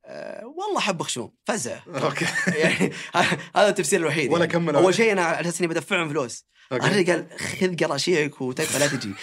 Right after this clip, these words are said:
Speaker 2: <laughs>
Speaker 1: ثم قلت: "خلاص ب-، خلاص بتجاهل." <laughs> ثم استخدموا فترة ثم دعوه، وبعدين نكملنا شغل، بس خلاص واضح إن البرنامج بدأ شوي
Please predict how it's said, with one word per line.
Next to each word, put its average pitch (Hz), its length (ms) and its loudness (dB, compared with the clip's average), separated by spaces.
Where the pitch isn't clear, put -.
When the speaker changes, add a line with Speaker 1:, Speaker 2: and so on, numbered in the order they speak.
Speaker 2:
<laughs> - 260 -10
Speaker 1:
ثم 170 120 6
قلت: 180 120 6
"خلاص 180 300 2
ب-، 147 180 -2
خلاص 147 320 0
بتجاهل." 139 720 2
<laughs> - 280 -8
ثم 190 400 4
استخدموا 190 460 4
فترة 214 180 4
ثم 165 140 4
دعوه، 160 440 4
وبعدين 190 240 6
نكملنا 185 460 4
شغل، 170 280 0
بس 156 160 0
خلاص 175 260 2
واضح 185 180 4
إن 180 60 0
البرنامج 175 360 0
بدأ 185 220 0
شوي 214 840 -2